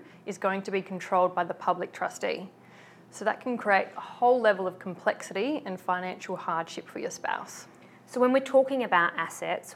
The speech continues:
Speaker 2: what exactly are we discussing?
Speaker 1: So there's the obvious ones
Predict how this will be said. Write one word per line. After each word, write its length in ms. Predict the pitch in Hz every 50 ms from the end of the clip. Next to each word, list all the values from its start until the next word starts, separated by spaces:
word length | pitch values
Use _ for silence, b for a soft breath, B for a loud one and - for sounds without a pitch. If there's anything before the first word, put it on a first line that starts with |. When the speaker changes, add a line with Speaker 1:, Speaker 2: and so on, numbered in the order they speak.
| 190 185
Speaker 2:
what 120 | 254 262 240
exactly 640 | 262 208 165 - 196 180 - - - - 180 165
are 80 | 160 156
we 120 | 151 156
discussing? 580 | 160 165 165 - 175 165 165 - - - 175 175 B B B B B B B B B
Speaker 1:
So 160 | - - 247
there's 240 | 240 247 247 247 233
the 140 | 247 254 247
obvious 420 | 240 254 247 320 302 269 - -
ones 560 | 240 214 208 208 202 208 208 214 196 196 -